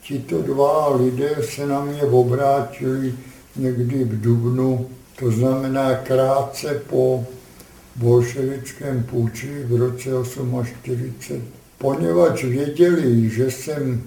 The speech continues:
původem Českých Budějovic, tak předpokládali, že musím znát nějaký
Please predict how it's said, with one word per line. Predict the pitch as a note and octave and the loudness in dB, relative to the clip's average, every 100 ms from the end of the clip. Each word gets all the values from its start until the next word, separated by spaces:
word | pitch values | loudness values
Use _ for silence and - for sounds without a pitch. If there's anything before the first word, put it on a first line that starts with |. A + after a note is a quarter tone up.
| - | -8
původem | C3+ B2+ D3 D3 D3 B2 | -6 -4 -4 -4 -4 -6
Českých | - C3 - D3+ C3 | -6 -10 -6 -4 -2
Budějovic, | B2+ A#2+ C3+ C#3 C3 A2+ - - - - - - | -2 2 4 4 4 2 0 -10 -18 -20 -20 -20
tak | - B2+ A#2 | -4 -2 -2
předpokládali, | - C#3 - E3+ D3+ D3+ D3 C#3+ C3+ C3+ A#2+ A2+ A#2 - - | -6 -6 -2 -2 -2 0 2 2 0 2 4 4 2 -4 -12
že | - A2+ A#2+ B2 A#2+ A#2+ - | -4 2 4 6 4 0 -6
musím | A#2+ B2 A#2+ - D3 D3 A#2+ G2+ | 0 2 0 -4 -8 -4 -2 -2
znát | G#2+ A#2+ C#3 C#3+ D3 A#2+ - - - B2 | 0 0 0 -2 -4 -8 -16 -20 -14 -2
nějaký | A#2 B2+ C#3 - - C3+ B2+ B2+ | 0 2 0 -4 -10 -8 -4 -4